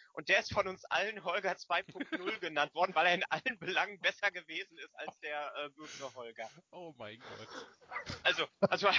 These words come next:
Speaker 1: also, Holger, also der böse Holger hat immer auf dem Computer, äh,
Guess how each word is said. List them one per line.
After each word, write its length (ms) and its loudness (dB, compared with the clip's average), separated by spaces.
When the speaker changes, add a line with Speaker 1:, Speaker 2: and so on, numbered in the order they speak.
Speaker 1:
also, 180 0
Holger, 380 0
also 200 -6
der 120 -8
böse 420 -2
Holger 360 4
hat 140 0
immer 260 0
auf 140 -4
dem 100 -16
Computer, 1400 2
äh, 420 -12